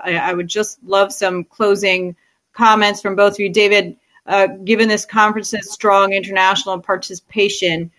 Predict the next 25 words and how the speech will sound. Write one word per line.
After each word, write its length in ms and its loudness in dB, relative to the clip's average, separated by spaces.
what 180 -6
would 180 0
you 240 4
like 320 2
to 60 -2
highlight 500 2
about 240 -2
the 80 -6
Lamont 720 2
administration 640 -4
in-, 160 -4
incentives, 720 -2
policies, 800 0
uh, 520 4
and 340 -2
infrastructure 640 2
for 100 -10
foreign 360 6
companies 800 -2
looking 440 2
to 280 -2
invest 520 0
and 160 -6
do 80 -2
business 580 -4